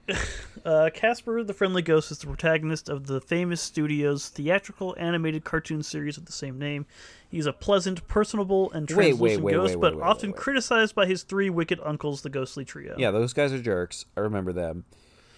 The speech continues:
Speaker 2: I
Speaker 1: I
Speaker 2: remember
Speaker 1: mostly remember
Speaker 2: the
Speaker 1: the
Speaker 2: movie.
Speaker 1: movie with, yeah.
Speaker 2: Which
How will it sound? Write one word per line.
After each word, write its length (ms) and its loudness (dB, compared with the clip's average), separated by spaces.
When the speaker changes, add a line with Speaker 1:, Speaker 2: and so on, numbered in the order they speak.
Speaker 2:
I 100 6
Speaker 1:
I 40 6
Speaker 2:
remember 520 8
Speaker 1:
mostly 280 6
remember 440 2
Speaker 2:
the 140 2
Speaker 1:
the 100 6
Speaker 2:
movie. 160 6
Speaker 1:
movie 300 2
with, 360 -4
yeah. 340 2
Speaker 2:
Which 420 0